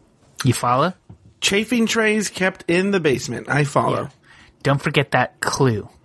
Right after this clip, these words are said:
Speaker 1: okay?
Speaker 2: All right.
Speaker 1: So, a few days after this little birthday party thing, I get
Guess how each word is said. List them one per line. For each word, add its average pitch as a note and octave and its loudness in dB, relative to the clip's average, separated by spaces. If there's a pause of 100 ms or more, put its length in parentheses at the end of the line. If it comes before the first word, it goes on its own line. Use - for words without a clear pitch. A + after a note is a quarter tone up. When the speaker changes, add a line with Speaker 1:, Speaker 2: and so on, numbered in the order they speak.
(160)
Speaker 1:
okay? A#2+ -4
Speaker 2:
All C#3+ 2
right. A#2+ 0 (260)
Speaker 1:
So, - -2 (100)
a C#3+ 0
few D#3+ 0
days F#3 0 (220)
after D3 0
this B2+ -2
little A#2+ 2 (160)
birthday B2+ -2
party A2+ 0
thing, B2 0 (680)
I C3+ 2
get B2+ 2